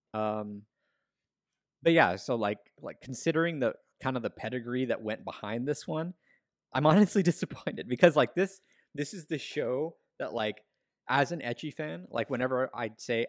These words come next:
I didn't, I've never seen Testament of Sister New Devil, people would, like, people were apoplectic. They were like, "I cannot believe you've never seen that. You have to see this show."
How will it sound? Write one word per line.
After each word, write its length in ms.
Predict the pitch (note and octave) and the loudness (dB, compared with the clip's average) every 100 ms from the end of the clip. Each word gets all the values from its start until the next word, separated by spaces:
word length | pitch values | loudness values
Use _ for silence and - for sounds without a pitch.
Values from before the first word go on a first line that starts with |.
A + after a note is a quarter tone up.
| - | -4
I 140 | A2+ | -6
didn't, 220 | A#2 A#2+ - | -4 -6 -2
I've 200 | B2 B2 | -4 -2
never 200 | A2 A#2 | -4 -6
seen 400 | - - A2 A2+ | -8 -10 -8 -8
Testament 380 | A#2+ G2+ B2 A2 | -8 -10 -8 -10
of 100 | - | -12
Sister 260 | G#2 - | -18 -14
New 60 | G#2+ | -10
Devil, 340 | G2+ G#2 C3+ | -10 -6 -8
people 400 | - C3+ C3 D3+ | -6 -12 -6 -6
would, 280 | B2 A2+ A2 - _ _ _ _ _ _ | -2 -2 -4 -12 _ _ _ _ _ _
like, 280 | C3 A#2+ - | -4 -4 -2
people 200 | F3 E3+ | -4 0
were 140 | C#3+ A#2 | 0 2
apoplectic. 720 | G#2 A2+ - B2 - - - - | 0 -2 -2 -4 -4 -18 -14 -2
They 80 | A2+ | 0
were 100 | G#2+ | 2
like, 180 | G2+ - | 0 -4
"I 60 | |
cannot 500 | - A#2+ A#2+ G#2+ C3 | -8 -8 -6 -6 -6
believe 680 | G#2+ A2 B2+ A#2 F#2 F2 G2+ _ _ _ - | -8 -2 0 0 -2 -6 -10 _ _ _ -10
you've 140 | A2 | -6
never 260 | G#2 G2+ G#2 | -2 -2 -2
seen 340 | - A3 D#3 | -2 -2 -2
that. 200 | F#2 - | -4 -8
You 100 | A#2+ G2+ | -12 -10
have 300 | - B2 - | -8 -10 -10
to 100 | B2 | -12
see 200 | - F#2+ | -10 -6
this 180 | A#2+ B2+ | -6 -6
show." 440 | - B3 G2+ D#2+ | -6 -4 -4 -8